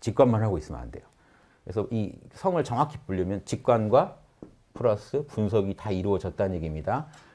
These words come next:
양성은 배양할 양자예요. 그래서 불교는 견성을 중시하고 유불선에서 도교는 양성. 이 양성은요, 에너지적 양성까지 들어갑니다. 그래서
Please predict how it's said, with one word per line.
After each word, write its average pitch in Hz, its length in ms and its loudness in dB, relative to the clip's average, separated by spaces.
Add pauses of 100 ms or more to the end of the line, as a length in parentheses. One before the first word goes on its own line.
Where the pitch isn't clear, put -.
(140)
양성은 120 580 2
배양할 120 420 6
양자예요. 85 640 -4 (420)
그래서 127 240 0
불교는 160 480 4
견성을 131 440 6
중시하고 92 840 -2 (800)
유불선에서 117 720 0
도교는 135 480 2
양성. 92 480 -2 (260)
이 127 160 4
양성은요, 127 640 4
에너지적 123 640 4
양성까지 101 640 2
들어갑니다. 76 500 -6 (380)
그래서 113 380 4